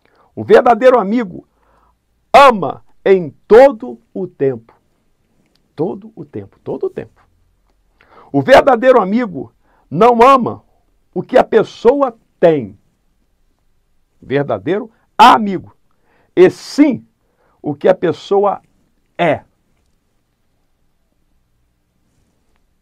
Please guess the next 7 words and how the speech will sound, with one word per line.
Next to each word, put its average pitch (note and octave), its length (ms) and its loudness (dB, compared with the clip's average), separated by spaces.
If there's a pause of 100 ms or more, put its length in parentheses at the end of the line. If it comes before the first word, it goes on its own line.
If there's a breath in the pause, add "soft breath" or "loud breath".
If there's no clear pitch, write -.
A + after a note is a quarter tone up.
(1300)
Foi C3+ 140 -6
o - 20 -8
que, - 240 -20
foi D3+ 160 -6
o D#3+ 60 -10
que E3+ 100 -16
Salomão, F3 560 -10